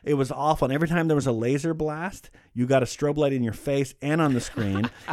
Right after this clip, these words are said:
Speaker 1: And every time lightsabers hit each other, you got the same thing.
Speaker 2: Yeah.
Speaker 1: So the, that lightsaber fight between Kylo Ren and, and you couldn't see anything on, on the screen because there was so much strobe effects happening. I would have left after five minutes if it wasn't Star Wars.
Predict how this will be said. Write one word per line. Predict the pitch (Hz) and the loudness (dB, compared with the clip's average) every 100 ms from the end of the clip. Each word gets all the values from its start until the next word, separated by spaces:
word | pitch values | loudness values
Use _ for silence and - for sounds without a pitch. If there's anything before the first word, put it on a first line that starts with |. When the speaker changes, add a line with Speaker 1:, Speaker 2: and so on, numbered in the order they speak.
| - | 0
Speaker 1:
And | 139 | 2
every | 160 | 4
time | 165 135 | 2 2
lightsabers | 127 151 - 165 127 - | 2 0 0 -2 -2 -2
hit | 240 | 0
each | 269 143 | 0 2
other, | 110 110 | 2 2
you | 117 | 0
got | 123 | -2
the | |
same | 117 139 120 | -4 -2 -2
thing. | - 220 143 110 - | -2 -2 -2 -4 -4
Speaker 2:
Yeah. | 120 101 | -6 -4
Speaker 1:
So | - 143 | -2 2
the, | 131 135 | 0 0
that | 139 123 | -4 -2
lightsaber | 127 170 180 156 131 | 0 -2 0 -2 -2
fight | - 127 113 | -4 -4 -4
between | - 117 123 113 | -6 -6 -4 -2
Kylo | 107 127 120 | -2 -4 -2
Ren | 113 117 | -2 -2
and, | 113 110 98 | -4 -6 -8
and | 104 92 117 | -8 -8 -8
you | |
couldn't | 110 175 | -6 -6
see | 135 - | -6 -4
anything | 143 135 127 120 | -4 -4 -4 -6
on, | 107 117 - - | -8 -14 -16 -10
on | 127 113 | -4 -4
the | 110 | -4
screen | - 143 117 101 - - | -6 -4 -4 -6 -12 -14
because | - 117 | -8 -4
there | 113 | -4
was | 113 | -2
so | 139 | -2
much | 151 - | -2 -4
strobe | - - 151 160 | -8 0 0 0
effects | 135 131 104 - | -2 -6 -8 -8
happening. | 92 90 98 92 - - - | -8 -6 -8 -8 -12 -16 -2
I | 139 | 4
would | 214 196 | 6 6
have | 127 101 | 2 0
left | 147 139 110 - - | 0 0 -2 -12 -10
after | 127 123 - | -4 -4 -4
five | 113 135 117 113 | -6 -2 -2 0
minutes | 127 107 113 | 0 -2 -4
if | 104 | -6
it | |
wasn't | 104 113 101 | -4 -4 -6
Star | - 113 117 | -6 -4 -2
Wars. | 95 87 | -2 -6